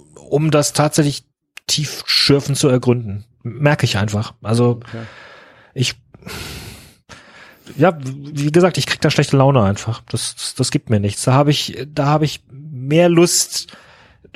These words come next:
Speaker 1: und Spaß, mich über die Bayern aufzuregen, weil das, das hat noch irgendwie was, boah, keine Ahnung, wie soll ich das beschreiben? Das ist noch eine, das ist noch eine echte Hassliebe. Und bei,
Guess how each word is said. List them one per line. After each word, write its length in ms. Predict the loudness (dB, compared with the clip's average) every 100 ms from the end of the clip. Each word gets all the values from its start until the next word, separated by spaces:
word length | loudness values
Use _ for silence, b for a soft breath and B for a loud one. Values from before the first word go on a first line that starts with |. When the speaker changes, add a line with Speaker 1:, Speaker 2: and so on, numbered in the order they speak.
| -8
Speaker 1:
und 160 | -6 -4
Spaß, 600 | 2 4 4 4 0 -4 -8
mich 240 | -2 0
über 100 | 2
die 80 | 2
Bayern 240 | 4 4 2
aufzuregen, 560 | 0 0 4 4 4
weil 140 | 2 4
das, 300 | 0 -2 -2
das 200 | -2 -2
hat 120 | 0
noch 180 | -2 0
irgendwie 360 | 2 4 4
was, 560 | 6 4 2 2 0 -4 B B B B B B B B B
boah, 220 | -12 -10
keine 140 | -6 -2
Ahnung, 160 | 4
wie 40 | 4
soll 80 | 4
ich 60 |
das 100 | 2
beschreiben? 640 | 0 0 2 0 0 -2 0
Das 160 | 0
ist 120 | 2
noch 140 | 2 4
eine, 460 | 6 6 6 4 b b b b b b b b _ _ B B B B B B B B B
das 180 | -4 -2
ist 160 | 0 2
noch 80 |
eine 220 | 4 4 4
echte 360 | 2 4 4
Hassliebe. 760 | 4 2 2 4 6 4 2 -2 _ -6
Und 360 | -4 -4 -2
bei, 560 | 0 2 4 2 0